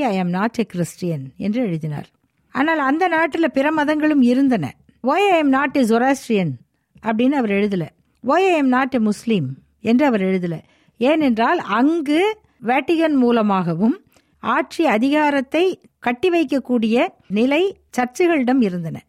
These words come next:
தேவாலயங்களைத்தான் எதிர்க்கணும். அவர் கிறிஸ்தவ சமயத்துக்கும் சட்டத்துக்கும் ஆட்பட்டவர். ஆகையினால அவர் அதைத்தான்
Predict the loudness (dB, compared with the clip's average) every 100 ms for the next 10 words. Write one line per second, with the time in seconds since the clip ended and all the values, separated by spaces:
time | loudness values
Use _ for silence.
0 | _ -4 0 2 2 2 2 2 2 2
1 | 0 -2 -2 -2 -2 -4 -4 -2 0 0
2 | -2 -4 -6 -4 -2 -2 -2 0 0 0
3 | -4 -8 -10 -10 -14 -18 _ -8 -6 -2
4 | -2 -2 -4 -2 -2 -2 -4 -8 -6 -8
5 | -12 _ _ -2 0 0 2 2 2 2
6 | 2 2 0 -2 -2 -2